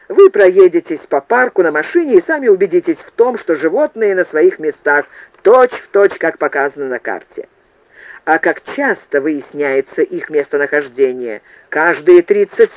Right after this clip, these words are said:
секунд». «Что ж, это впечатляет», — сказал Дженнаро. «А каким образом удаётся этого достичь?» «У нас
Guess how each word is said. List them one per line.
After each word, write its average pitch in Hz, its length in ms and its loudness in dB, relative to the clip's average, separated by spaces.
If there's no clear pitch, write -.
секунд». 196 480 -4
«Что - 300 -4
ж, - 80 -8
это 294 200 -6
впечатляет», — 147 800 -2
сказал 143 360 -4
Дженнаро. 139 880 -4
«А 165 200 0
каким 370 300 0
образом 190 540 2
удаётся 160 640 0
этого 226 260 -2
достичь?» 247 600 -10
«У 180 100 -4
нас 160 340 -2